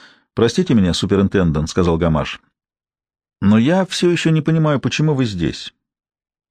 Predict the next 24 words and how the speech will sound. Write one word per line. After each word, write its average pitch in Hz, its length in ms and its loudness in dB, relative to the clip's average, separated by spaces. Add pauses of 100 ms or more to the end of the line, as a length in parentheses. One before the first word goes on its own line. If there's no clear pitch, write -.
(260)
Прежде 110 380 2
вы 92 100 4
никогда 92 340 2
не 92 120 2
чувствовали 117 420 -2
потребности 113 540 0
помогать». 98 500 -2 (840)
Они 95 200 2
уставились 98 720 0
друг 92 260 -2
на 95 100 2
друга, 120 380 0 (600)
воздух 107 580 2
между 101 300 2
ними 92 200 4
вибрировал 107 640 2
от - 120 -2
неприязни. 110 600 0 (840)
«Я 107 200 2
имею 117 220 4
в 104 60 0
виду 110 160 2
в 95 80 0
расследовании», — 78 880 -2